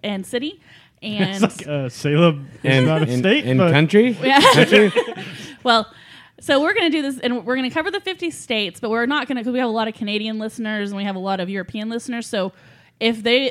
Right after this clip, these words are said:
Speaker 1: their listenership passes any United States on the quality, we will cover your province or, uh,
Speaker 2: Town
Speaker 1: county
Speaker 2: or
Speaker 1: or
Speaker 2: whatever.
Speaker 1: town or whatever it is. So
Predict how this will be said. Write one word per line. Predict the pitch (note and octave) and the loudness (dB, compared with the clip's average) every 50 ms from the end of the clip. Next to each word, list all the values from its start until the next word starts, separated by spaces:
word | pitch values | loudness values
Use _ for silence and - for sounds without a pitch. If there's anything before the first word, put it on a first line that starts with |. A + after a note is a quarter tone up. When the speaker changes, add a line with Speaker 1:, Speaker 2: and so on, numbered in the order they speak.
| - | -4
Speaker 1:
their | G3+ G3 A3+ A#3+ C4 C4 | -4 -4 -2 0 0 0
listenership | C4+ C4+ C#4 C#4 D4+ D4 D4 C#4+ - D#4+ D4+ C4+ - - | -2 -2 -4 -2 -4 -4 -4 -4 -4 -4 -6 -6 -6 -8
passes | - - G#3 G3+ A#3 - C#4+ B3+ A#3 | -6 -4 -2 -2 -4 -4 -6 -4 -4
any | A#3+ B3 B3 | -2 -2 -2
United | B3 A#3+ A3 G#3+ G#3+ A#3 A3+ G#3+ - | -2 -2 -2 -4 -4 -6 -8 -10 -12
States | - - G3+ A3 - - - - - - - - - _ _ _ _ _ _ _ _ _ _ _ _ - - | -10 -8 -8 -8 -8 -10 -14 -20 -20 -20 -20 -20 -20 _ _ _ _ _ _ _ _ _ _ _ _ -16 -12
on | G#3 G#3 G#3 G#3 | -12 -10 -10 -10
the | F#3+ - _ | -14 -16 _
quality, | _ - A#3+ A#3 A#3+ B3 C4+ D4 C4+ | _ -8 -6 -4 -4 -4 -4 -4 -4
we | G#3+ A3+ C4+ | -4 -4 -4
will | B3 G3+ F#3 | -6 -6 -8
cover | - - A#3+ A#3 A3+ A3 | -6 -8 -6 -6 -6 -6
your | G#3+ G#3 G#3 G#3 G3+ G3 G#3 _ _ - | -6 -6 -8 -8 -10 -12 -14 _ _ -8
province | - A3 A3 A#3 A3+ A#3 A#3 A3+ G#3+ - - G#3+ | -6 -4 -4 -4 -4 -6 -8 -8 -10 -14 -14 -12
or, | G3+ G3+ G3 G3+ G3+ - - - - - _ _ _ _ _ - | -12 -10 -10 -12 -14 -16 -18 -20 -20 -20 _ _ _ _ _ -12
uh, | - G3+ G3 F3+ D#3+ D#3 F3 F#3 _ _ _ _ _ _ _ _ _ | -8 -8 -6 -6 -6 -8 -10 -12 _ _ _ _ _ _ _ _ _
Speaker 2:
Town | - C3+ A#2+ | -8 -4 -2
Speaker 1:
county | A3+ A3+ A#3 A#3+ A#3 A3+ - A3 A3+ A3 | 0 0 0 -2 -4 -4 -6 -6 -6 -6
Speaker 2:
or | G3+ | -4
Speaker 1:
or | G3 | -6
Speaker 2:
whatever. | G3 G#3 | -6 -6
Speaker 1:
town | G3+ A3+ A3 A3 A3 A3 A3 | -6 -6 -4 -4 -2 -2 -4
or | G3 G3+ | -4 -4
whatever | G3+ G#3+ G#3+ A3+ A#3 A#3 A#3+ | -4 -2 -2 -2 -2 -2 -2
it | A#3 A3 | -2 -2
is. | A3 A#3 B3+ C4 - _ - _ - - - - _ _ | -2 -4 -6 -6 -8 _ -20 _ -20 -20 -20 -20 _ _
So | - - B3+ A#3 A#3 A3+ G#3 G#3 | -8 0 2 4 4 4 4 2